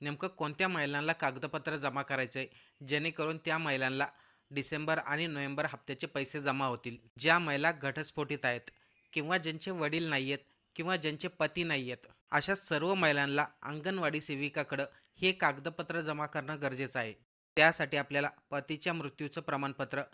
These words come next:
अविवाहित महिला असतील आणि त्यांचे वडील हयात नसतील,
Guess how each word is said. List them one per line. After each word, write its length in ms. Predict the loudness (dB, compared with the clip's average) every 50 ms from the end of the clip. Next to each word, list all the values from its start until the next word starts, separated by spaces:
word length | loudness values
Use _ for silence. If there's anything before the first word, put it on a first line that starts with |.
| _ _ 2
अविवाहित 560 | 4 4 6 6 4 2 2 2 0 -2 -2 -2
महिला 260 | 0 2 4 6 6
असतील 280 | 6 4 0 -4 -6 -8 -8 -10
आणि 180 | -6 -4 -4 -2
त्यांचे 320 | 0 0 -2 0 -2 -2
वडील 280 | -2 0 0 0 -2 -2
हयात 340 | -2 0 2 2 0 0 -2
नसतील, 300 | -6 -6 -6 -6 -8